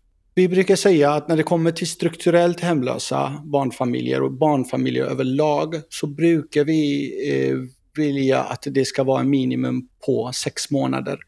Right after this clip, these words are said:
Det är också för att inte rubba barnens, eh, skolgång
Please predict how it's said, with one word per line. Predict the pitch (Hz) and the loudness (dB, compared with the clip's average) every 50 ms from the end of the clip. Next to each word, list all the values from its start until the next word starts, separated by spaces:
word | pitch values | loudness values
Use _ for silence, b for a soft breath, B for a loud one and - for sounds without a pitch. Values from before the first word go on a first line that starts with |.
| b b b b b | b b b b b
Det | - 139 135 165 165 151 | -10 0 4 4 6 6
är | 143 | 6
också | 139 - - - 151 | 2 0 -2 -4 -4
för | - - - 151 139 139 139 | -2 2 2 2 4 2 0
att | - - 139 127 - - - - | -4 -4 -6 -6 -6 -6 -14 -8
inte | - 160 143 135 - 135 | -4 -4 -4 -2 -2 -2
rubba | - - 156 151 123 - _ - 123 123 - - | -2 2 0 0 0 -2 _ -4 -4 -4 -2 -2
barnens, | - 147 143 127 117 120 123 120 117 120 - - - - - - | 0 0 0 0 -2 -2 -2 -4 -4 -4 -6 -6 -6 -8 -8 -6
eh, | - 147 139 123 123 120 120 123 127 | -4 -2 0 0 2 2 2 2 0
skolgång | 123 - - - 170 160 139 117 117 113 - - 123 135 151 175 180 180 175 | -2 -2 0 0 0 0 0 -2 -4 -2 2 2 2 2 2 -2 -4 -6 -8